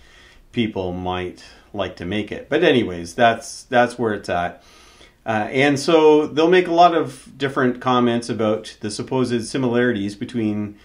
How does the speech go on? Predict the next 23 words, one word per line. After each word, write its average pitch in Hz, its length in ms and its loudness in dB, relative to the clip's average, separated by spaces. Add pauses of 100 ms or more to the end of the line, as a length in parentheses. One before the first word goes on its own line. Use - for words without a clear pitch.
(200)
the - 80 -8
Greek 123 320 -2
god 104 420 0
Dionysus 104 960 -8
and 95 560 -6
that 90 540 -6
of 87 480 -10
Jesus. 104 580 -4 (360)
And 156 120 0
one 233 160 6
of 247 80 0
the 170 100 -2
things 131 380 0
that 123 80 -10
you'll 113 140 -2
find 107 600 -4
is 104 800 -6
the 120 80 -8
claim 131 760 -4
that 107 480 -4 (100)
Dionysus 110 1000 -4 (120)
was 98 680 -6
born 92 720 -8